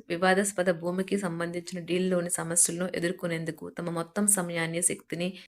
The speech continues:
ఉపయోగించవలసి ఉంటుంది. స్నేహితులు లేదా క్లాస్‌మేట్స్‌తో మాట్లాడేటప్పుడు విద్యార్థులు జాగ్రత్తగా ఉండాలి. అపార్థం వచ్చే అవకాశాలు ఎక్కువగా ఉన్నాయి.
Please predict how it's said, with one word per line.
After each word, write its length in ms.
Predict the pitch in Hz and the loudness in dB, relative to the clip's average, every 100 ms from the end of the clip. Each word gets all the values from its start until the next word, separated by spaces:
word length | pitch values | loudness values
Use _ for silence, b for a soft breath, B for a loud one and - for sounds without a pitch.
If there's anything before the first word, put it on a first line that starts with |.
| _ | _
ఉపయోగించవలసి 840 | - 214 208 190 190 175 175 233 | 4 6 8 6 4 6 6 6
ఉంటుంది. 460 | 220 165 170 165 156 147 B B - | 4 2 0 -2 -4 -4 B B 2
స్నేహితులు 580 | - 208 226 240 233 226 | 6 8 8 6 6 6
లేదా 320 | 208 185 202 | 8 8 6
క్లాస్‌మేట్స్‌తో 760 | 202 180 190 196 196 196 - 185 185 | 6 6 6 4 4 2 4 2 4
మాట్లాడేటప్పుడు 800 | 165 170 175 175 175 165 - 175 | 2 4 6 6 6 2 -2 0
విద్యార్థులు 580 | 170 160 202 196 190 190 | 0 4 4 6 6 4
జాగ్రత్తగా 600 | 160 160 170 - 196 196 | 4 2 -4 0 4 4
ఉండాలి. 440 | 160 160 156 151 151 - - B B B | 4 0 0 -2 -4 -14 -20 B B B
అపార్థం 440 | 208 214 214 214 220 | 4 6 8 6 6
వచ్చే 240 | 196 208 | 6 4
అవకాశాలు 560 | 180 170 185 190 180 175 | 2 4 4 6 6 4
ఎక్కువగా 400 | 165 170 165 196 | 0 -4 0 2
ఉన్నాయి. 420 | 208 175 160 160 | 2 2 0 -2